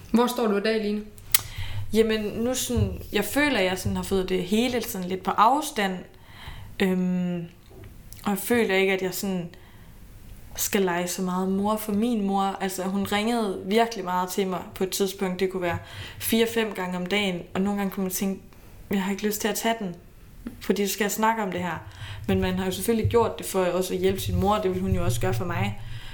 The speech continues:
Speaker 2: Men nu føler vi alle sammen sådan har fået det på afstand. Øhm, besøger, når vi har lyst. Og vi gør det ikke sådan,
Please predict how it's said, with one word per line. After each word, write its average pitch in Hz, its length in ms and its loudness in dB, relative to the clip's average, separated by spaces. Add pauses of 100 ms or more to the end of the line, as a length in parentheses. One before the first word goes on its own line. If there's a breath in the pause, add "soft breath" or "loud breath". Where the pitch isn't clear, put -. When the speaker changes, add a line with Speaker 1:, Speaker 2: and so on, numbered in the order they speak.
(140 loud breath)
Speaker 2:
Men 185 300 2 (800)
nu 220 120 0
føler 196 280 2
vi 175 120 -2
alle 208 220 0
sammen 180 480 -4
sådan 175 260 -4
har 170 80 -6
fået 175 260 -2
det 170 140 -2 (540 loud breath)
på - 80 2
afstand. 208 640 2 (560)
Øhm, 170 560 -2 (1120)
besøger, 202 540 2 (600)
når 190 60 2
vi 185 100 4
har 175 120 -2
lyst. - 540 0 (720 loud breath)
Og 180 120 0
vi 180 40 -4
gør 180 140 0
det 175 100 0
ikke 185 180 2
sådan, 170 360 -8